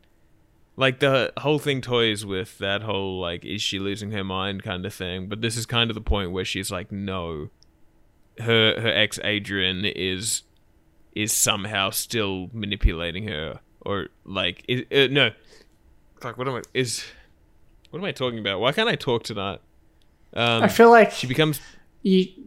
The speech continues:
Speaker 2: talking is part of our
Speaker 1: <laughs>
Speaker 2: job right now.
Speaker 1: I know. Um, la-, last week I was falling asleep on the mic. This week I'm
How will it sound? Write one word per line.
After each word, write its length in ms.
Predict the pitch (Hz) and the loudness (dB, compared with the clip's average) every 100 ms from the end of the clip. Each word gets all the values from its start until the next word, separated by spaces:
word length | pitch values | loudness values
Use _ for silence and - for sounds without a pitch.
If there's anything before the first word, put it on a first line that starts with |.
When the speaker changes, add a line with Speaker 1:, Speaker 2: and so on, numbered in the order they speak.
| - - 196 185 | -14 -6 -2 6
Speaker 2:
talking 500 | 190 180 180 165 160 | 10 10 8 2 2
is 160 | 156 | 0
part 400 | - - 175 156 | -4 4 8 8
of 100 | 143 139 | 6 4
our 220 | 143 156 | 6 4
Speaker 1:
<laughs> 100 | - | 6
Speaker 2:
job 340 | 170 156 170 | 8 8 8
right 220 | 151 151 | 6 6
now. 280 | 165 160 165 - - - - - - _ - - | 4 2 2 -4 -18 -20 -18 -18 -20 _ -20 -8
Speaker 1:
I 160 | - 110 | 0 2
know. 340 | 107 101 101 107 _ _ - | 4 2 0 -4 _ _ -6
Um, 380 | 104 117 117 113 | 4 6 6 4
la-, 240 | 120 131 85 | 6 6 8
last 360 | 131 139 147 | 8 8 6
week 160 | 160 147 | 2 2
I 60 | |
was 120 | 135 - | 2 0
falling 340 | 131 127 123 | 0 0 0
asleep 400 | 113 - 120 117 | -4 0 0 2
on 100 | 113 | 0
the 80 | 110 | 0
mic. 380 | 110 107 98 110 | -2 -2 -2 -4
This 200 | 117 - | -6 -2
week 260 | 120 110 | -2 0
I'm 380 | 110 107 104 | 0 0 -2